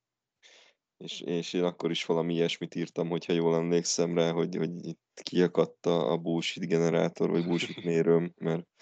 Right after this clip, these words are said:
Speaker 1: ez ne-, nem, te-, nem ár, most komolyan. <laughs> Értem én, hogy kell a shortstop, de ennyire.
Speaker 2: Hát meg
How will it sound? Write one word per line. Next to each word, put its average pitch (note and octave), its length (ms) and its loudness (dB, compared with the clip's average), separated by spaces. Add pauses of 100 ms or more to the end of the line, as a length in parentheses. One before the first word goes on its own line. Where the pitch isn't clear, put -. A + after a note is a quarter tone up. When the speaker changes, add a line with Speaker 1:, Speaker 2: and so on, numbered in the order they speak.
(580)
Speaker 1:
ez - 220 -10
ne-, E2 180 0
nem, D#2 440 0
te-, - 260 -8
nem - 380 -4
ár, - 380 -4
most - 220 -10
komolyan. D#2 400 4 (320)
<laughs> - 520 -8
Értem F#2+ 320 6
én, E2+ 80 6
hogy F2 140 4
kell E2 200 2
a E2+ 60 2
shortstop, E2 640 0
de D#2+ 300 2 (420)
ennyire. D#2 480 -2 (1500)
Speaker 2:
Hát A2+ 140 -8
meg A#2+ 240 0